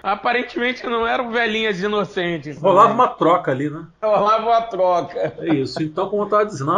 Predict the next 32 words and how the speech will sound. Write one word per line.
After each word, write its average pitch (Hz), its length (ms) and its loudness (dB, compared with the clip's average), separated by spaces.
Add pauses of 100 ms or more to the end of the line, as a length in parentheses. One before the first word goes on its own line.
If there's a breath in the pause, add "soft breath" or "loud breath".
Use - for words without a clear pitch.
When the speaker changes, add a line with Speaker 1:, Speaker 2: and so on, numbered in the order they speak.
(160)
Speaker 2:
é 269 40 -2
uma 269 120 2
comédia, 170 440 0
uma 156 80 0
pegada 131 400 0
bem 131 160 -6
tradicional, 147 600 -2
né? 185 180 -8 (100)
Os - 80 -18
caras 143 320 -2
têm 139 160 -6
ali 131 100 -4
um 139 80 -4
plano, 131 640 0
a 127 60 4
princípio, 120 840 -6 (160)
infalível, 143 960 0
né? 123 120 -4
Uma 147 60 0
coisa 131 240 0
meio 127 200 -2
Pink 147 300 -4
Cérebro. 180 720 -4
Ficariam, 127 380 2
Speaker 1:
Sim. 110 320 -2
Speaker 2:
ganhariam 131 520 0
rios 170 380 0
de 151 100 2
dinheiro 143 460 0
com 131 160 -6
o 123 40 -6
fracasso 123 720 -4